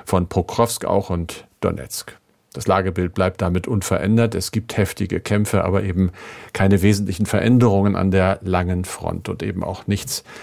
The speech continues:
was der Ukraine wirklich helfen würde im Moment.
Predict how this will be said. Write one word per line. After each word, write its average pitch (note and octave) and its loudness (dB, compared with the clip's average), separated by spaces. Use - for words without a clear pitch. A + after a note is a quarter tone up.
was F#2+ 0
der G2 2
Ukraine F#2+ 0
wirklich F#2+ -2
helfen F#2+ 2
würde F2 0
im F#2 -2
Moment. D#2+ -6